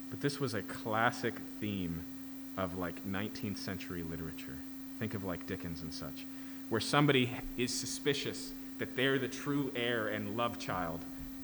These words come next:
even though they're just a lowly servant in the household, right? But he says here, "You are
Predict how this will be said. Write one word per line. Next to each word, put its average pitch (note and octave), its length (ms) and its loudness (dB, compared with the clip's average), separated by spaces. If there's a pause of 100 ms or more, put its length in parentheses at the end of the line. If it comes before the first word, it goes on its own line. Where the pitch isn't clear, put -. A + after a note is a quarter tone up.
even B2 180 8
though A2+ 160 8
they're G#2+ 140 6
just G2+ 240 0
a G#2 40 4
lowly G2 360 4
servant F2+ 360 0
in E2 120 0
the D2+ 60 -2
household, - 440 -4 (800)
right? D#2 200 -4 (2750)
But A#2 120 2
he C3+ 100 6
says D3 280 8
here, C3 360 10 (920)
"You F#3 220 10
are E3+ 360 12